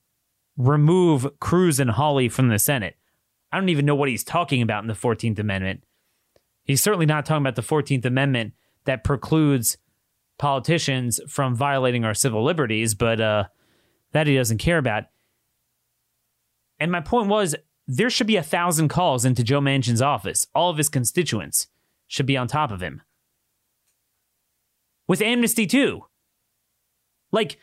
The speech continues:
rather than waiting until the last minute, as soon as Biden floats an idea, "We're getting rid of the Keystone Pipeline," like he said, "We're, we're giving amnesty to illegals."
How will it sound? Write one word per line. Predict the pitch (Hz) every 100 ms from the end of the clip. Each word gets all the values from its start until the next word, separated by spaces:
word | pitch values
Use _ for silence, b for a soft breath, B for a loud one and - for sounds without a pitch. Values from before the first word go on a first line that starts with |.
| b
rather | - 220 285
than | 285 247
waiting | 175 226 247 233
until | 185 202
the | 185
last | 180 214 185
minute, | 175 233 202 139 _ _ _ _
as | 196 208
soon | 269
as | 285 160
Biden | 226 240 214
floats | - 233 226
an |
idea, | 214 208 208 226 107 107 _ _ _ _ _ _ _
"We're | 165
getting | 160 220 214
rid | 214
of | 190
the | 175
Keystone | 214 202 208 185
Pipeline," | 170 185 139 110 85 - _ _ _
like | 131 127
he | 131
said, | 131 196 104 95 - _ _ _ _ -
"We're, | 180 170
we're | 165
giving | 165 214 202
amnesty | 208 196 - 190
to | 170
illegals." | 160 170 113 -